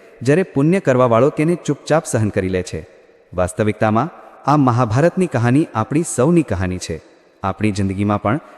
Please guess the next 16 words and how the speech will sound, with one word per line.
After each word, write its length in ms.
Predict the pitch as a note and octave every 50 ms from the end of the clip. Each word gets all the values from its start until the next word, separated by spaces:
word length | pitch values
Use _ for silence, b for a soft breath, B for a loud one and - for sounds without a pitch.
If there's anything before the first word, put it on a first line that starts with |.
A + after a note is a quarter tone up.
| B B -
ઘણી 220 | F#2+ B2 E3 G3
તકલીફો 420 | F#3+ - A2+ - A#2 A2 - -
આવતી 260 | A2 F#2+ F#2 F2+ G#2+ G2
રહે 160 | F#2 F#2 F#2+
છે, 240 | - - G2 G2 - - - - - A2 A2
દુઃખ 200 | C#3+ E3 - B2
આવતા 240 | G#2+ G2 - G#2
રહે 180 | F#2 F2 F2 F2+
છે. 220 | - - F2+ C#2+ - - - - - _ _ _ _ -
આપણી 300 | - B2+ C#3+ - E3+ G3+
સાથે 300 | F#3+ - D#3+ D3+ F3 F#3+
ઘણીવાર 400 | D#3+ A#2 A2+ B2+ D3 D#3 D#3+ E3
બહુ 260 | C#3 G#2+ F#2 G#2+ D#3+ F3+
ખોટું 320 | - - G#2+ G2 - G#2
થાય 220 | - G2+ F2+ F2
છે, 260 | E2+ - E2+ D2 -